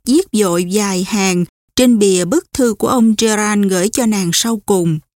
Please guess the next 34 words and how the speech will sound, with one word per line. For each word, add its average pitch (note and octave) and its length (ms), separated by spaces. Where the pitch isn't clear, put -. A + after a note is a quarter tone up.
Đây C4+ 220
là A3+ 180
mảnh F#3+ 280
giấy C4+ 520
duy A3+ 240
nhất B3 280
còn G#3 200
lại F#3 280
ở - 160
trong A#3 240
nhà. F3+ 440
Khi B3 120
gấp C#4+ 260
lại, F3+ 260
nàng F#3+ 240
đọc F3+ 260
thấy B3 300
mấy E4 280
chữ F#3+ 360
của A#3 120
ông G#3+ 440
Gerard. G#3 420
"Mẹ F#3 340
con, G#3+ 400
thương B3 320
Hàng, F#3 440
không C4 220
vì G3 280
lý C#4+ 240
do A#3 220
gì F3+ 480
để F#3+ 280
về G3+ 280
nhà. F3 540